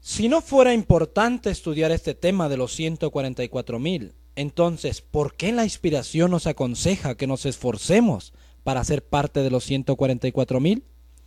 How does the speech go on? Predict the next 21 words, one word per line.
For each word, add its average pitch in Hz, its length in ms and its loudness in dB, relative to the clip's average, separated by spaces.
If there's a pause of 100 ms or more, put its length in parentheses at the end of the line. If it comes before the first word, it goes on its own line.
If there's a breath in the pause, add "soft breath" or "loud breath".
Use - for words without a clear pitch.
(580 soft breath)
¿Podemos 185 460 2
esforzarnos 226 720 4
para 165 220 2
ser 202 200 -2
parte 202 420 2
de 160 120 4
algo 165 460 2
que 127 160 -4
no 135 140 -2
entendemos 190 760 0 (280)
o 123 180 -2
conocemos? 123 720 -4 (720)
Además, 113 640 -4 (340 soft breath)
la 113 160 -10
primera 165 400 2
visión 233 500 4
que 214 120 0
tuvo 214 260 4
la 190 80 4
hermana 175 320 0
White 180 400 4